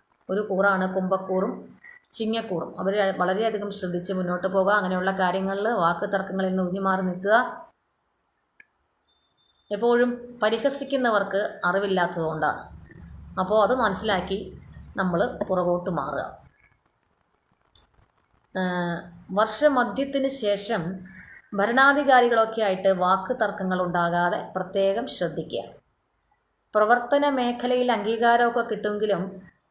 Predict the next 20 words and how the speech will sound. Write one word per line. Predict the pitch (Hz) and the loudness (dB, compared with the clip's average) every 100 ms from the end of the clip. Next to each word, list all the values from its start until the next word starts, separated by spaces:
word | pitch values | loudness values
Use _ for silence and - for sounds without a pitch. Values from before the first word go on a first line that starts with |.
| _ _ _ _ - | _ _ _ _ -6
ഏഹ്, | 196 185 180 175 | -2 0 -2 -2
പെട്ടെന്ന് | 226 226 285 | 0 2 0
ചെറിയ | 294 277 311 | 2 2 2
ചെറിയ | 294 277 254 | 2 4 4
എന്തെങ്കിലും | 220 214 214 - | 2 -2 -4 -8
സംഭവങ്ങളൊക്കെ | - 202 190 196 196 190 185 | -6 -4 0 0 2 0 0
വരും | 180 170 190 | 0 0 0
തൊഴിൽ | 185 170 170 | -2 -2 -2
രംഗത്ത്. | 170 170 185 226 - - - - - - | -4 -2 -2 -4 -8 -18 -20 -20 -10 2
അത് | 233 | 6
നമുക്ക് | 285 240 - | 6 4 0
പെട്ടെന്നുള്ള | 247 202 - 277 277 254 233 | -2 -2 0 2 2 4 2
അഭിപ്രായ | 202 196 214 220 | 2 0 2 2
പ്രകടനങ്ങൾക്ക് | 220 196 196 202 196 185 190 | 2 2 2 0 0 -2 0
കാരണമാകും. | 175 170 170 160 165 185 175 | 2 2 2 0 -2 -6 -4
അത് | 170 254 - - - - - | -2 -2 -4 -14 -20 -14 -4
മേലാധികാരികളെ-, | 180 202 233 254 240 233 220 208 202 190 | 0 4 4 4 2 2 0 2 0 0
മേലാധികാരികളൊക്കെ | 185 185 202 214 220 208 208 202 196 202 | 0 2 2 2 2 2 2 0 0 0
ആയിട്ട് | 180 180 185 | 0 2 0
വാക്ക് | 175 170 175 190 269 | 0 2 2 0 -2